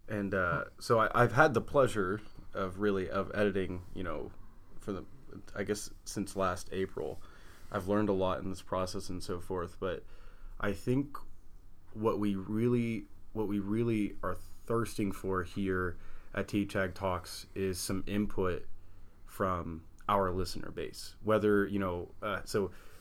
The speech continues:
for you listening here, whether you're a teacher or you just like listening to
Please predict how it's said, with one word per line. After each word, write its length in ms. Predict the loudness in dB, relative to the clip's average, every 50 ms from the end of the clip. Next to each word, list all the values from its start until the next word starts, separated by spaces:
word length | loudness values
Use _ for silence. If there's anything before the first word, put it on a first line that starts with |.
| -6
for 120 | 2 2 4
you 200 | 6 6 6 6
listening 460 | 10 10 8 8 8 6 4 4 4
here, 180 | 4 2 2 4
whether 220 | 6 6 6 6
you're 240 | 6 6 6 6 6
a 40 | 4
teacher 680 | 4 0 -2 -2 -2 0 2 6 6 8 8 8 6 4 2
or 380 | 2 2 4 4 2 0 -2 -6 -12 -14 -14 -14 -14 -14 -6 -2
you 120 | 0 2
just 460 | 4 4 4 4 2 0 -2 -4 -4 -6 -2
like 360 | 0 0 0 0 0 -2 -2 2
listening 560 | 2 2 2 4 4 6 6 6 6 4 2
to 580 | 0 0 2 2 2 2 0 -2 -4 -6 -10